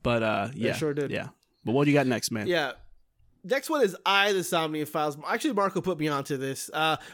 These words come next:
Speaker 2: weirdly enough, he thought that this was a game that I would enjoy, and he was right on the money.
Speaker 1: <sighs>
Speaker 2: It is, uh, it is, it is just a, a visual, another visual novel. This is a, kind of like a, a, a, it's a theme here, uh, but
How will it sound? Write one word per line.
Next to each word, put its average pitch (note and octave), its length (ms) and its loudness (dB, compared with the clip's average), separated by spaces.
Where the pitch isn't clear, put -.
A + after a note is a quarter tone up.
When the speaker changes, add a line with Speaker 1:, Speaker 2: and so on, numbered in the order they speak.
Speaker 2:
weirdly A#3+ 480 4
enough, E3+ 320 2
he G3+ 140 2
thought G3+ 300 2
that F3+ 60 2
this E3+ 120 0
was E3 80 -2
a D#3 60 -4
game E3 180 4
that D#3 100 2
I F#3+ 140 6
would F3+ 160 2
enjoy, D#3 380 0
and F#3+ 160 2
he D#4 160 0
was A3 360 2
right D3 460 0
on C#3+ 280 -2
the C#3 80 -6
money. D3+ 440 0
Speaker 1:
<sighs> C#3+ 380 2
Speaker 2:
It G3+ 240 2
is, F3+ 720 2
uh, E3 340 4
it C4 100 -2
is, G#3+ 280 0
it E4 80 0
is D#4 180 0
just - 260 -2
a, G3+ 120 2
a F#3 120 2
visual, F#3+ 300 2
another G#3 200 2
visual A#3+ 280 4
novel. D#3+ 460 2
This D#3+ 200 -2
is E3+ 140 2
a, F3+ 60 -2
kind F3+ 220 2
of E3 80 -2
like D#3+ 180 0
a, D#3 60 2
a, C#3+ 640 0
a, B2 80 -14
it's C#3 460 0
a C3 300 0
theme F#3 280 0
here, D3 220 0
uh, F3+ 360 4
but F#3 360 2